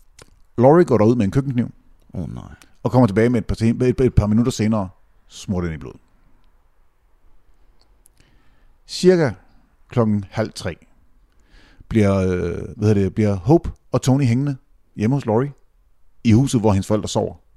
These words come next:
Speaker 2: Ja, jeg, jeg er vild med, jeg er vild med alle forældre i den her historie.
Speaker 1: Ja. Mens Melinda og Laurie kører en tur med Shanda.
Speaker 2: Åh,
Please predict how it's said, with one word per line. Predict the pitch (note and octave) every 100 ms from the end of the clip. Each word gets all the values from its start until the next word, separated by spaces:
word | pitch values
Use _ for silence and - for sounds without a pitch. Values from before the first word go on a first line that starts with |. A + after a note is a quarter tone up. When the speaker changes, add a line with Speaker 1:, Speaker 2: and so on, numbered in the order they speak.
| _ _ - -
Speaker 2:
Ja, | A#2 F#2+
jeg, | - F#2+
jeg | A#2 G2+
er | G2
vild | C#3
med, | G#2+ A2+ -
jeg | A2+
er |
vild | A#2 B2
med | B2+
alle | B2+
forældre | B2 G#2 G#2 G2
i |
den | F#2+
her | F#2+
historie. | F2+ G#2 F2+ E2+
Speaker 1:
Ja. | - - - - - - - - -
Mens | C3+ C#3+ - -
Melinda | C#3+ B2+ C3+ D3 C#3 -
og | B2+
Laurie | G2+ G#2 A#2 - -
kører | F2 F2
en |
tur | E2 E2+ - _
med | F#2+
Shanda. | - D2 - - _ _ _ _ _ _ _ _ _ _ _ _ _ _ _ _ - -
Speaker 2:
Åh, | F3 G#3 E3 F#2